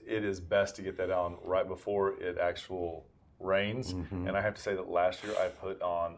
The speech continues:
Speaker 1: a lot more than what I thought I needed to, or it was this spring, and it made such a difference that I didn't have to fertilize my yard, I,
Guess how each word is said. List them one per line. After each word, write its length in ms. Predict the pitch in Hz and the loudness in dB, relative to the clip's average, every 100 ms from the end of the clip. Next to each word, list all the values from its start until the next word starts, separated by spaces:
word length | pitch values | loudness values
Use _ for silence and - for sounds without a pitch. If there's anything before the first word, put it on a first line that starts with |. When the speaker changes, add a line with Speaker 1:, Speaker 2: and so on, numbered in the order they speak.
| - | -6
Speaker 1:
a 60 | |
lot 440 | 85 82 85 85 90 | -6 0 2 2 -2
more 240 | 87 87 90 | -6 -6 -6
than 160 | 87 | -6
what 140 | 82 78 | -2 0
I 80 | |
thought 280 | 76 - 80 | 0 0 0
I 60 | 87 | 0
needed 260 | 92 95 95 | -6 -8 -6
to, 100 | 101 | -6
or 180 | 85 | -4
it 40 | 87 | -4
was 180 | 85 - | -6 -8
this 400 | 90 90 - - | -8 -8 -10 -14
spring, 560 | - - 87 92 107 110 - - - - | -12 -6 -6 -4 -8 -12 -20 -20 -20 -12
and 120 | 98 | -8
it 120 | 101 | -6
made 220 | 95 98 | -6 -6
such 480 | - - - 98 92 | -8 -8 2 2 2
a 100 | - | -4
difference 760 | 92 101 92 - 101 101 - - - - | -6 -4 -4 -4 -4 -4 -10 -10 -20 -4
that 240 | 101 90 87 | 2 2 4
I 120 | 95 | 2
didn't 260 | 95 87 | 0 -6
have 320 | 78 92 90 - | -8 -4 -2 -4
to 60 | |
fertilize 420 | - 90 85 85 85 | -4 0 2 0 -2
my 100 | 85 | -6
yard, 360 | 85 80 80 - - | -2 -2 -4 -10 -6
I, 140 | 90 | -6